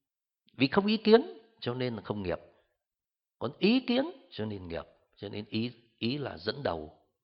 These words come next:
của mọi cái nghiệp. Vậy thì ý là chính nghiệp,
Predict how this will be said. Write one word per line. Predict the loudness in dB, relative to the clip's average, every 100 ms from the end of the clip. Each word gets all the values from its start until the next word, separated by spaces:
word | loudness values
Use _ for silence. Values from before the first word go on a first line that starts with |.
| _ _ _ _ _ _ _ _ _ -4
của | -4
mọi | -2 -4 -6
cái | -8
nghiệp. | -8 -10 _ _ -20 -20 -20 -4
Vậy | 0
thì | 2 2
ý | 2 2
là | 0 -2 -2 -6 -2
chính | 2 4
nghiệp, | 2